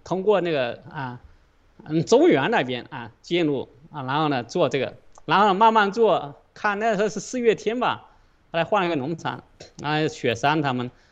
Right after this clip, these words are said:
啊，然后说四月天跟我说让我来负责吧，哎，我说好吧，我负责就负责呗，反正我今天每天都有两三个小时可以做嘛，啊，每天，然后我就开始一直在做路德的节目，那个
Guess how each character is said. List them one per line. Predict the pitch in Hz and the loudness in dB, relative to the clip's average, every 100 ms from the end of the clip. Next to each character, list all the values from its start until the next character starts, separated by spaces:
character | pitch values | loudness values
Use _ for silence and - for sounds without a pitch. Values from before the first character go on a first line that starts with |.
| _ _ - | _ _ -4
啊， | 143 139 | -2 0
然 | 135 | 4
后 | 180 | 4
说 | 147 175 151 | 4 2 0
四 | - 233 | 2 2
月 | |
天 | 196 214 | 4 2
跟 | 214 | 2
我 | 151 | 2
说 | 170 | 2
让 | 208 220 | 2 2
我 | 135 | 2
来 | 117 | 0
负 | 156 240 147 | -2 -4 -4
责 | 110 | -4
吧， | 139 | -4
哎， | 139 294 | 2 4
我 | 370 | 4
说 | 220 | 2
好 | 254 120 | 0 0
吧， | 147 | 0
我 | 151 139 | -4 -6
负 | 180 | -4
责 | 143 | -4
就 | 180 | -4
负 | 180 | -4
责 | 147 117 | -6 -8
呗， | 135 _ - - _ - - - | -10 _ -20 -20 _ -20 -8 -2
反 | 131 | 2
正 | 202 | 2
我 | 170 135 | 4 2
今 | 143 | 2
天 | 170 156 | 0 2
每 | 135 | 0
天 | 127 180 | 2 2
都 | 180 | 4
有 | 143 | 4
两 | 123 | 2
三 | 113 170 | 0 0
个 | |
小 | 175 110 | 2 0
时 | 117 | -2
可 | 156 135 | -4 -4
以 | |
做 | 135 175 147 | -4 -4 -4
嘛， | 101 110 | -6 -10
啊， | 123 120 - | -8 -8 -8
每 | 135 117 | -6 -4
天， | 127 202 - - - - - - _ _ _ - | 6 10 10 6 0 -8 -14 -20 _ _ _ -4
然 | 156 | 0
后 | 208 | 2
我 | 160 | 2
就 | 185 | 0
开 | - 214 | 0 0
始 | 190 | 0
一 | 233 | -2
直 | 196 | 0
在 | 214 | 0
做 | 208 196 | 0 -4
路 | 240 196 | -4 -4
德 | 139 | -2
的 | 156 | -4
节 | 123 113 | -6 -10
目， | 123 - | -10 -10
那 | 143 | -8
个 | 127 113 | -6 -8